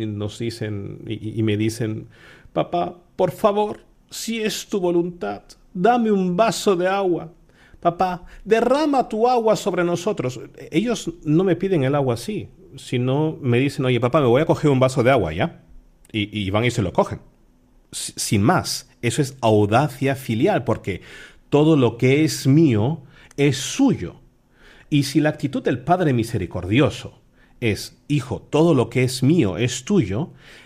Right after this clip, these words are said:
eso también son las palabras del Padre hacia nosotros. Lo que per-, le pertenece a Él, que es su reino, es nuestro, somos sus herederos. Eso significa que nuestra fe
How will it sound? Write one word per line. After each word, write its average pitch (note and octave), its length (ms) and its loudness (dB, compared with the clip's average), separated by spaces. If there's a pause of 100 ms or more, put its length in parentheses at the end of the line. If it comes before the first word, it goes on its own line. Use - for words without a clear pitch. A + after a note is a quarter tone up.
(140)
eso E3+ 220 0
también E3+ 280 2
son E3+ 160 -2
las B2+ 120 -2
palabras D3+ 480 0
del G#2 140 -2
Padre D3 520 -2
hacia A2+ 360 -2
nosotros. A2+ 800 -6 (640)
Lo B2 140 2
que A#2+ 120 2
per-, G#2+ 240 0
le G#2 140 2
pertenece D3 580 -2
a F3 60 2
Él, F3 100 2
que D3+ 120 0
es B2+ 80 0
su B2 180 0
reino, B2+ 560 2 (180)
es E3 280 0
nuestro, G3 420 0
somos D#3+ 400 2
sus - 480 0
herederos. A#2+ 800 2 (1200)
Eso F#3 240 -4
significa C3 760 -4 (400)
que C#3 160 4
nuestra C3+ 760 4
fe G2+ 440 -2